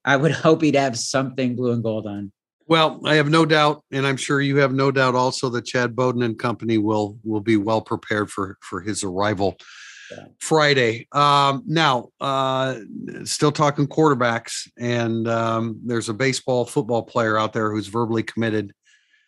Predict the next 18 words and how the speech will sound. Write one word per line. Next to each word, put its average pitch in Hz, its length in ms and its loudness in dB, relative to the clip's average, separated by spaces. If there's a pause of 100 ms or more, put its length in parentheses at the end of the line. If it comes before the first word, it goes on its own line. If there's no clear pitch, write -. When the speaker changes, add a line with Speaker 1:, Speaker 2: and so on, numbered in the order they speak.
(260)
Speaker 2:
to 185 100 0
U 151 220 6
C 143 220 2
L 127 200 4
A 127 140 2
that 117 180 -2
projects 113 580 -2
as 107 160 -2
a 104 60 -2
first 117 320 -2
round 104 280 -2
draft 110 320 -2
choice. 98 460 -6 (720)
Whereas 120 340 0
we 127 100 2
all 147 180 4
know, 123 500 0
um, 110 600 -2